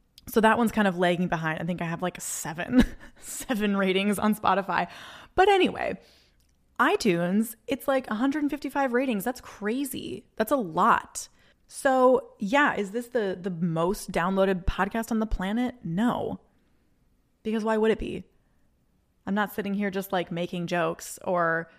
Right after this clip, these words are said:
talking about celebrity gossip. Like, th-, this is for people who are like,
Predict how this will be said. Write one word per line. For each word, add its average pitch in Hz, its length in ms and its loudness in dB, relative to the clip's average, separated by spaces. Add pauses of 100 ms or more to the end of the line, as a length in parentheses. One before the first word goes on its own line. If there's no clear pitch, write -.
(100)
talking 190 300 0
about 170 220 2
celebrity 175 440 0
gossip. - 600 0
Like, 180 360 -2 (420)
th-, - 120 -2 (100)
this 214 240 4
is 196 240 0
for 190 220 -2
people 190 320 -2
who 196 140 0
are 175 160 4
like, 165 420 -2